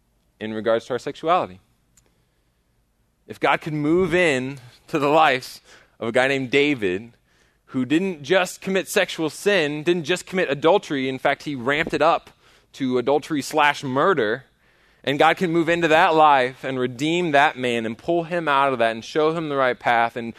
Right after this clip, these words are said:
to the point where that guy is known for all of time as the one man who is after the Lord's own heart. I mean, if God can do that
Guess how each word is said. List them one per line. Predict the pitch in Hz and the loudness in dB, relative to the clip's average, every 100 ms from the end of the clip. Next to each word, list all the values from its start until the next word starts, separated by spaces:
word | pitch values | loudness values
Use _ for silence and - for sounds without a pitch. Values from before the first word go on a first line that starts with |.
| - - | -18 -4
to | 196 | -2
the | |
point | - 240 240 | 0 2 2
where | 180 | 4
that | 175 175 165 | 2 2 2
guy | 180 202 185 160 156 - - | 4 6 6 4 0 -4 -4
is | 156 147 | -4 0
known | 170 202 180 | 4 4 4
for | - 165 | 2 2
all | 151 170 226 | 4 4 4
of | 220 | 2
time | - 208 196 185 156 | -2 0 2 2 0
as | 135 | -2
the | 143 | -2
one | 139 160 190 190 | 2 2 2 2
man | 190 185 160 | 2 2 0
who | 147 | -2
is | 131 | 2
after | 143 156 160 | 2 2 -4
the | 135 | -6
Lord's | 127 135 143 135 - - - | -4 0 0 -2 -14 -20 -4
own | 135 139 135 | -2 -2 -4
heart. | - 135 123 - | -4 -2 -2 -4
I | _ _ _ - | _ _ _ -12
mean, | 127 | -6
if | |
God | 117 170 - | -2 -2 -2
can | 175 | -6
do | 127 107 | -6 -2
that | 117 131 135 | 0 0 -2